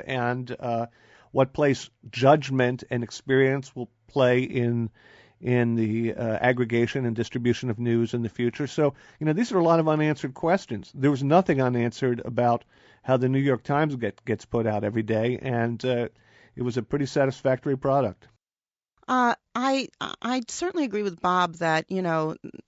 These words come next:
Speaker 2: as Gramsci said, you know, "The old world is dead, the new world is yet to be born, and in the interregnum there is much morbidity."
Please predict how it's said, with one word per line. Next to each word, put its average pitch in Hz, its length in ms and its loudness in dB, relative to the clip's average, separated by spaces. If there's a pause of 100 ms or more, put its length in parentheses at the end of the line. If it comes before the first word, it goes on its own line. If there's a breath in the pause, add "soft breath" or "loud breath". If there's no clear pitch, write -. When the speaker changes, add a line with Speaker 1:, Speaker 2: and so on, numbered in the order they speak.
(120)
Speaker 2:
as 160 260 -4
Gramsci 190 540 -2
said, 175 500 2
you 180 100 -2
know, 160 200 -4
"The 170 160 0
old 180 180 2
world 165 300 -2
is 151 120 -6
dead, 185 280 0
the 156 80 -2
new 165 240 -2
world 165 480 -2
is 156 100 -10
yet 160 120 -2
to 165 60 -16
be 165 120 -6
born, 165 260 -2
and 156 140 -2
in 156 220 -4
the 151 280 -6
interregnum 160 640 -2
there 151 120 0
is 147 140 -4
much 160 260 -4
morbidity." 165 800 -2